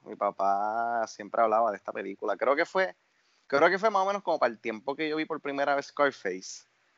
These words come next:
Eh, que ahí entonces él me dijo, "Mira, si te gusta Al Pacino, pues tienes que sentarte un día conmigo a ver Dog Day Afternoon". Y dicho y hecho, eh, la compró en D V D, eh, valga la redundancia, la compró nueva, no la compró usada. Este, <laughs>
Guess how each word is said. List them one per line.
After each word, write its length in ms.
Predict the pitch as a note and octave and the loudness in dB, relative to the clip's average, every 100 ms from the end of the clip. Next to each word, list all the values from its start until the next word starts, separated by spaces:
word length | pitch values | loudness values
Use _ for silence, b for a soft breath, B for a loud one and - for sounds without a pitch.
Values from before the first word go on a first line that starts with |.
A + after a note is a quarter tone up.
| _ _ _ - | _ _ _ -4
Eh, 640 | G#2+ G#2+ G#2 G#2 G2+ G2 - | 0 2 2 2 0 -2 2
que 80 | |
ahí 140 | G2 G2+ | 2 2
entonces 340 | F#2+ A#2+ A2+ | 0 -2 0
él 60 | A#2+ | 0
me 140 | A#2 | 2
dijo, 160 | A2+ A2+ | 2 4
"Mira, 160 | C3+ D#3+ | 4 2
si 140 | C3+ | 0
te 80 | A#2+ | 2
gusta 400 | G#2+ - - C3+ | 2 0 4 6
Al 100 | C#3+ | 6
Pacino, 460 | D#3 - E3+ D#3+ | 2 0 -2 -2
pues 160 | - G2+ _ | -4 -8 _
tienes 200 | - G#2+ | -8 -8
que 80 | - | -8
sentarte 440 | B2+ B2+ C3+ B2+ B2+ | -10 -2 -2 -2 -4
un 100 | B2 | 2
día 120 | C3 | 2
conmigo 320 | A#2+ B2+ B2+ | 2 0 2
a 60 | A2 | 2
ver 140 | A#2+ | 2
Dog 180 | G2+ G2 | -2 -2
Day 140 | G2+ | -2
Afternoon". 440 | G#2 - F#2+ F2 F2+ _ _ _ _ _ - | -2 -4 -14 -12 -20 _ _ _ _ _ -4
Y 420 | A2+ A2+ A2 A2 | 2 4 6 8
dicho 220 | A2+ A2+ | 6 8
y 80 | F3 | 10
hecho, 300 | B2+ - A2 _ - | 8 6 -8 _ -6
eh, 240 | G2 G#2 | -2 0
la 160 | A2 G#2+ | 2 0
compró 920 | G#2 G2 B2+ D#3+ F#3+ F#3+ E3+ D#3 C#3+ | -2 0 6 8 8 6 2 0 -2
en 100 | A#2+ | -4
D 100 | A#2+ | -4
V 140 | A#2 A#2+ | -4 -4
D, 340 | F3+ G3+ F#3+ F3+ _ _ _ | -4 -6 -14 _ _ _ _
eh, 420 | - F#2 F2 E2+ E2+ _ | -14 -12 -12 -12 -14 _
valga 260 | - G2 A#2+ | -2 2 4
la 80 | B2 | 2
redundancia, 520 | A#2 A#2 A#2+ C#3 B2 | 0 -2 -2 0 0
la 80 | G#2 | -2
compró 320 | G2 G2+ A2+ | -4 -2 -2
nueva, 280 | A2+ B2 G2 | 0 -2 -2
no 80 | F#2+ | -4
la 60 | G#2 | -6
compró 260 | G#2+ - | -8 -10
usada. 340 | G2+ A#2 G2 - _ _ - | -6 -2 -2 -6 _ _ -10
Este, 500 | G#2 - - A2 G2+ | -10 -8 0 2 4
<laughs> 400 | A2+ - B2 - | 0 0 0 0